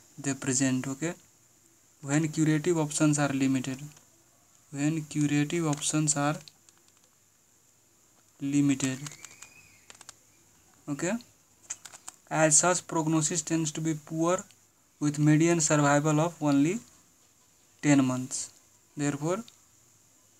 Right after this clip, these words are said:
as such, prognosis tends to be poor, prognosis tends to be poor,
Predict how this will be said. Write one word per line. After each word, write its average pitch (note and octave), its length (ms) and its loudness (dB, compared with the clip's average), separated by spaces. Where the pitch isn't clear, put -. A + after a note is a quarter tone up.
as C#3+ 160 2
such, F#3 380 2
prognosis D3 680 2
tends D#3 340 -2
to D#3 120 -2
be D3+ 140 0
poor, D3+ 420 -4
prognosis D3 800 0
tends D#3 440 -4
to D3+ 260 -8
be D3 200 -4
poor, E3+ 480 0